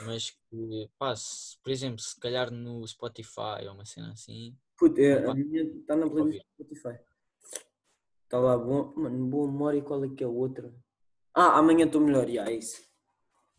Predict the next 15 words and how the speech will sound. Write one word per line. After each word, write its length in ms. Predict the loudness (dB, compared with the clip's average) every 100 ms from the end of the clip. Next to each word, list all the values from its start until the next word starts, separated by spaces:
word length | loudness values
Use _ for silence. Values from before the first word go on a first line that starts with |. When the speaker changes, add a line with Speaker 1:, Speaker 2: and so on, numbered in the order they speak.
| _ _ _ _ _ _ _ _ _ _ 4
Speaker 2:
É 80 |
o 60 | 4
boa 180 | 6 4
memória 280 | 4 6 6
e 40 |
amanhã 300 | 6 4 2
tô 140 | 2 -2
melhor. 320 | -2 -4 -8 -12 _ _ _ _
Speaker 1:
Eles 120 | -16 -8
são, 140 | -2
é, 160 | -2 -2
bué 140 | -4
de 80 | -4
esquisitos, 560 | -8 -14 -12 -12 -14
mano. 220 | -20 -20